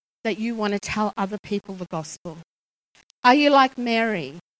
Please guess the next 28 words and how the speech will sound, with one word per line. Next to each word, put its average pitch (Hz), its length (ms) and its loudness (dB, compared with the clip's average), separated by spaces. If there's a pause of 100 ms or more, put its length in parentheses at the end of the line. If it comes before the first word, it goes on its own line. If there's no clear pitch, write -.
(160)
You 220 80 -2
don't 254 320 4
have 233 220 -4
all 240 160 -8
the 233 140 -8
answers. - 560 -10 (480)
I 247 140 6
don't 262 260 2
have 233 240 -4
all 226 160 -6
the 233 160 -6
answers. 202 560 -8 (800)
You 226 160 -4
may 254 220 4
have 247 240 -2
wonderings. 202 880 -4
You 214 120 -4
may 233 200 0
be 254 180 -2
wondering 214 680 -2
about 185 340 -4
certain 190 460 -4 (120)
things. 160 380 -10
I 233 200 2
wonder 220 760 -4 (280)
about 202 380 -4
certain 196 440 -6 (100)
things. 190 400 -12